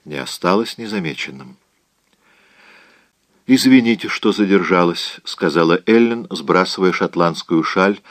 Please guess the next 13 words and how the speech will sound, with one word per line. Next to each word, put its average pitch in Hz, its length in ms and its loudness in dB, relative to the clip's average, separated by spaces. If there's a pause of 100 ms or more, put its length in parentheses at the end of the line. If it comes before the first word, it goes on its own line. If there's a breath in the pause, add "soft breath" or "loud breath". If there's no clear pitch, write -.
(180 loud breath)
со - 160 -12
своих 98 340 0
усталых 98 520 -2
плеч 90 460 2
на 85 180 0
руки 87 220 -6
Скарлетт 82 600 -4 (280 loud breath)
и, 90 100 -2
проходя, 95 720 0
погладила 90 560 -2
дочь 80 260 -4
по 92 120 -10
щеке. - 500 -10